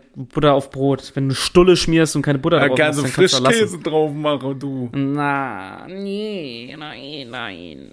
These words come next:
Speaker 1: Leute, Butter oder Frischkäse, das ist ein gewaltiger Unterschied.
Speaker 2: Ja,
Speaker 1: Muss man
Speaker 2: natürlich,
Speaker 1: sagen.
Speaker 2: Butter schmeckt scheiße und Frischkäse schmeckt gut.
Speaker 1: Die Diskussion lassen wir, das hatten wir schon mal.
Speaker 2: <laughs>
Speaker 1: Ja, was isst du denn? Aber nochmal Essen hier, was, bei so heißem Wetter, was isst du denn dann?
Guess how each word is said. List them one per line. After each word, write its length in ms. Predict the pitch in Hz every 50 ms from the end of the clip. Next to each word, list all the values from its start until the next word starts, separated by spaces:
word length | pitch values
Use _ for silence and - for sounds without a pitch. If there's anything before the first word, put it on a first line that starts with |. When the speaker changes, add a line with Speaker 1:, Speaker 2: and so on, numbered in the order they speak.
| _ _
Speaker 1:
Leute, 360 | - 151 147 156 165 170 156
Butter 300 | 143 - 170 165 175 165
oder 120 | 151 147 143
Frischkäse, 440 | - 156 151 - - 143 135 127
das 160 | 127 127 123 -
ist 40 |
ein 40 | 135
gewaltiger 360 | 131 123 127 120 127 131 -
Unterschied. 480 | 120 123 123 123 - - - - - - _
Speaker 2:
Ja, 160 | - 113 120
Speaker 1:
Muss 60 | 127 139
man 100 | 131 131
Speaker 2:
natürlich, 280 | 127 175 180 147 -
Speaker 1:
sagen. 80 | - -
Speaker 2:
Butter 180 | 123 - 123 120
schmeckt 280 | - - 117 120 -
scheiße 360 | - - 123 120 127 127 - 143
und 60 | 127
Frischkäse 420 | - 143 - - - 156 135 - -
schmeckt 260 | - - 147 - -
gut. 340 | - 147 123 107 107 - - _ - - - _ _ _ _ _ _ _ _ _ _ _ _ _ _ _ _ -
Speaker 1:
Die 100 | 190 185
Diskussion 400 | 190 185 185 185 160 156 165 147
lassen 340 | 143 160 170 - - 185 175
wir, 100 | 175 180
das 160 | 175 165 160
hatten 200 | 160 - 170 151
wir 120 | 143 143 -
schon 260 | - - 151 143 151
mal. 400 | 160 165 165 170 170 180 180 - -
Speaker 2:
<laughs> 60 | - _ _ _ _ _ _ - - - - - - - _ - - - - - -
Speaker 1:
Ja, 160 | 147 156 156
was 120 | 160 -
isst 200 | - - - -
du 80 | 277 233
denn? 100 | 160 113
Aber 220 | 151 147 156 160
nochmal 260 | 165 165 185 180 156 -
Essen 240 | 190 196 - -
hier, 140 | 151 139 127
was, 260 | 131 135 131 - - 143 - - - -
bei 120 | - 147
so 200 | 143 160 147 -
heißem 420 | 180 196 202 - 196 185 170 - - -
Wetter, 340 | - 160 185 185 170 139 120
was 140 | 127 127
isst 200 | - 196 - -
du 60 | 220 175
denn 160 | 139 120 117
dann? 220 | 117 117 117 120